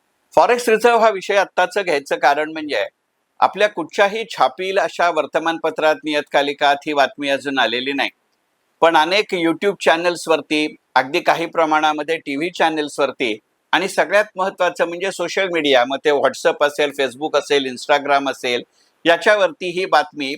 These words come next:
फार मोठ्या प्रमाणावरती सध्या फिरतेय. आणि ती म्हणजे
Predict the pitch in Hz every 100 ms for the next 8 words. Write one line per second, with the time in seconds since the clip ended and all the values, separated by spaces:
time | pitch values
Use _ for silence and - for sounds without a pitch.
0 | - 156 156 151 190 180 160 156 147 143
1 | 135 147 139 135 123 127 135 117 - 107
2 | - _ _ _ _ - 160 208 208 202
3 | 226 214 165